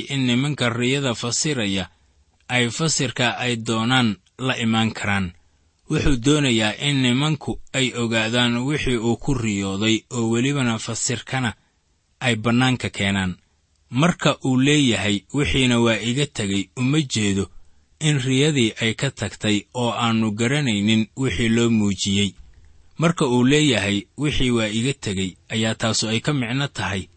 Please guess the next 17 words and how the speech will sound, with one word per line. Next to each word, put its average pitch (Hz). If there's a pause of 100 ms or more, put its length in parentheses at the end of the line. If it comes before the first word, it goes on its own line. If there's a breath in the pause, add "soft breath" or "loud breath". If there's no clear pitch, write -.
(600)
in 135 (120)
amar 127 (120)
afkiisa 127 (200)
uu 117
ka 131
soo 104
baxay. 92 (640)
Waxaana 135
weeye 110
haddii 120
riyada 131
iyo 120
fasirkeedaba 120
aan 117
loo 139
sheegin 101 (540)
inuu 135